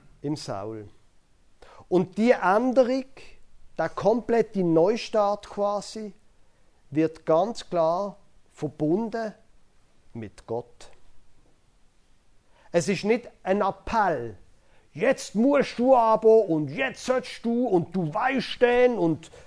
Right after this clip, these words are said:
so und so. Es geht nicht um Moral.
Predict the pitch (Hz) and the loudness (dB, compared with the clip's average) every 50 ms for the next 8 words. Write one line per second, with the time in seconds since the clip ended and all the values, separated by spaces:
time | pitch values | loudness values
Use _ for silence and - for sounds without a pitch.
0 | - - - - 247 254 262 262 262 254 240 214 185 - - 233 240 247 254 254 | -20 -18 -2 2 4 6 8 10 10 10 8 6 4 2 4 6 8 8 8 8
1 | - - - - - - - - - - - - - - 156 143 - - 151 147 | 6 4 -2 -12 -18 -18 -18 -16 -18 -20 -20 -16 -8 -6 -6 -6 -4 -2 -2 0
2 | 143 139 156 185 202 202 214 196 185 190 190 180 - - - _ _ - - _ | 0 0 0 0 -2 -2 -2 -2 0 0 -2 -6 -12 -16 -20 _ _ -20 -20 _
3 | _ - 139 139 139 139 135 139 127 104 95 95 98 104 107 | _ -8 -4 -2 -2 -2 -2 -2 -4 -4 -4 -8 -10 -12 -14